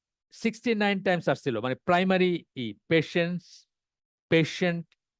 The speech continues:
পেশেন্টলি এরকম। আর অন্যান্য ফর্মে, আর আরবিতে আপনারা জানেন ডিফারেন্ট ডিফারেন্ট ফর্মে, অন্য ফর্ম, অন্য ফর্ম তো আরো বেশি থাকবে। সিক্সটি নাইন টাইমস ছিল শুধু এই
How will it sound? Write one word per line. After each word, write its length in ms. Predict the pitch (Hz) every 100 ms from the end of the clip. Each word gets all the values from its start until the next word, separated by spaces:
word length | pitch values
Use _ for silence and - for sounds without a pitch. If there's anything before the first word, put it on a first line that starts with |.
| _
পেশেন্টলি 600 | - 160 180 175 170 156
এরকম। 340 | 139 131 117 98
আর 260 | 139 156 - _ _ _ -
অন্যান্য 340 | 180 202 208 202
ফর্মে, 320 | 190 175 160
আর 160 | 160
আরবিতে 340 | 156 165 175 180
আপনারা 220 | 175 175
জানেন 240 | 165 165
ডিফারেন্ট 320 | 147 156 190 165
ডিফারেন্ট 200 | 180 180
ফর্মে, 220 | 160 160
অন্য 200 | 165 170
ফর্ম, 200 | 170 165
অন্য 200 | 170 175
ফর্ম 200 | 185 175
তো 60 | 160
আরো 180 | 147
বেশি 200 | 147 139
থাকবে। 340 | 139 117 98 90 _ _
সিক্সটি 360 | - - 160 190
নাইন 160 | 190 185
টাইমস 240 | 185 -
ছিল 140 | 190
শুধু 160 | 180 185
এই 420 | - 156 170 151